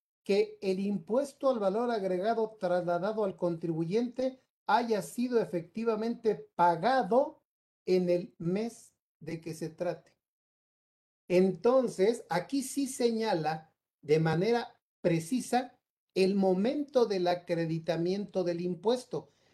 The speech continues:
en el mes en que se pague. Si yo lo acredito en mi segundo ejemplo, en junio, que es la fecha de expedición del comprobante,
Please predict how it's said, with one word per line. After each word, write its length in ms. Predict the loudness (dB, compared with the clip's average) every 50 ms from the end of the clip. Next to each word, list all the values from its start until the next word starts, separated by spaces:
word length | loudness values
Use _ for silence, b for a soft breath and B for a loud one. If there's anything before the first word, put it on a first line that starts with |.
| b b 0
en 180 | 2 4 4
el 120 | 4 4 4
mes 200 | 2 2 0 -2
en 100 | -8 -8
que 100 | -8 -6
se 120 | -8 -6
pague. 420 | -4 -2 -4 -4 -4 -8 -10 -12 _ _ _ _ _ _ _ _
Si 300 | -18 -12 -6 -4 -2 2
yo 160 | 6 6 6
lo 160 | 6 6 4
acredito 580 | 2 2 2 0 0 0 0 -2 -2 -2 -2 -2
en 80 | 0 0
mi 80 | 0
segundo 420 | 0 0 -2 -2 0 -2 -2 -2 -2
ejemplo, 520 | 0 0 0 -2 -2 -6 -10 -14 -14 -18 _ _ _ _
en 180 | 2 4 4 4
junio, 580 | 2 0 -2 -2 0 0 0 0 -2 -4 -8 _ _ _ _ _ _ 0
que 100 | 0 2
es 60 | 2
la 140 | 2 0 2
fecha 460 | 0 0 0 0 -2 -2 -2 -4 -8 -4
de 100 | -4 -4
expedición 600 | -4 -6 -8 -8 -6 -6 -6 -4 -4 -2 0 0
del 140 | -2 -2 -2
comprobante, 840 | -2 -2 -2 -2 -2 -2 -2 -2 -2 -2 -2 -2 -4 -4 -4 B